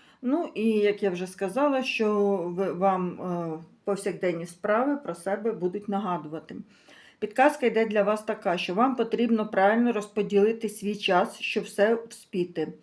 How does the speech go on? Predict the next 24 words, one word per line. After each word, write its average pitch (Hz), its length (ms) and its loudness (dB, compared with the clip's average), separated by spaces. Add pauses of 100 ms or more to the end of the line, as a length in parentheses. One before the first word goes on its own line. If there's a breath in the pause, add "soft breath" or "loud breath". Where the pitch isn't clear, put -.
(340 loud breath)
Спробуйте 269 680 2
різні 190 340 -2
варіанти, 170 680 -4
але 202 300 2
не 240 160 4
розкидайтеся 196 1040 2
своїм 226 380 0
часом 226 520 0
і 208 140 0
не 226 140 4
метушіться. 208 800 -4
Саме 294 340 0
найкраще, 165 680 -2 (360 loud breath)
що 226 200 0
в 214 40 -2
цей 226 180 2
день 214 240 2
ви 208 100 0
можете 208 380 0
зробити, 226 480 0
це 294 240 2
пристосуватися 202 1040 -2
до 277 180 -2
ситуації 226 880 0